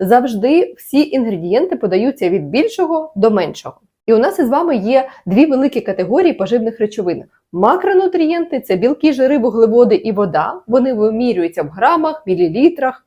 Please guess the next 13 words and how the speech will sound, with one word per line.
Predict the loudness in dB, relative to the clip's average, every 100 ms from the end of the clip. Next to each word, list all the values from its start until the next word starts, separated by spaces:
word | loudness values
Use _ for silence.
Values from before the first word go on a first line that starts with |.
| _
літрах. | -2 -2 -4 -10 _ _ 2
І | 4
мікронутрієнти — | 6 2 2 -2 -4 -4 -4 -4 -6 -8 -10 -10 _
це | 2 2 0
вітаміни | -2 0 2 4 4 0
і | 0
мінерали. | 2 2 2 2 -2 -4
Вони | -2 2 4
вимірюються | 4 4 2 -4 -6 -6
в | -2
мікрограмах | 4 2 2 0 0 0 -2 0 0 -2 -6 _
та | -2 0
міліграмах, | 0 2 2 2 -2 -2 -4 -2 -2 -2